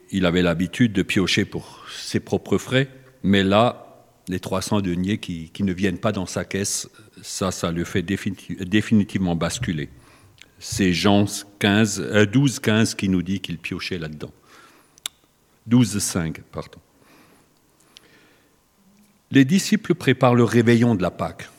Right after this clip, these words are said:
C'est un peu ça. « Seigneur, on prépare cette fête où cette année ? » Hein, c'est comme, euh, «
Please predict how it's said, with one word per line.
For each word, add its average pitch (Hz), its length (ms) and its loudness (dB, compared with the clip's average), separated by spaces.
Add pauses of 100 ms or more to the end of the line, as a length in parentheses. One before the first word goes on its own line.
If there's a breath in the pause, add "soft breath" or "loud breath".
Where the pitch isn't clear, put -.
C'est - 280 -8
un 85 100 -6
peu 101 160 -4
ça. « 87 420 -4 (100)
Seigneur, 101 840 0
on 98 100 -2
prépare 98 380 -4
cette 95 240 -2
fête 98 240 -4
où 135 80 -2
cette 110 240 -2
année ? » 90 260 -6 (680)
Hein, 95 100 -4
c'est 98 160 -4
comme, 107 280 2
euh, « 90 220 -2